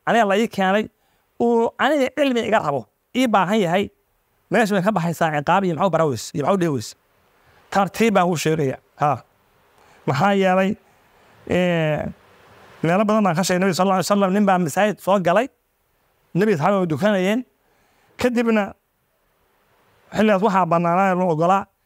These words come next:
in la isla hadlo salaada dhexdeed. Waa la dhihi jiray, "Salaada, wariyaa, meeqa i dhaaftay?" Had salaada lagu jirayaa, "Meeqa i dhaaftay?" Wuu dhihi jiray, "Laba u dhaaftay." Waa xeerinaysa, hore u soconaysa.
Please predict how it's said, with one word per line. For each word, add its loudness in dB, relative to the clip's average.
in 0
la 2
isla 0
hadlo 0
salaada 2
dhexdeed. -2
Waa 0
la 0
dhihi 0
jiray, 0
"Salaada, 0
wariyaa, 0
meeqa 0
i -4
dhaaftay?" -4
Had -6
salaada 2
lagu 0
jirayaa, 2
"Meeqa 2
i 0
dhaaftay?" -2
Wuu 0
dhihi 0
jiray, 0
"Laba 2
u -4
dhaaftay." -2
Waa 2
xeerinaysa, 0
hore 2
u 0
soconaysa. -4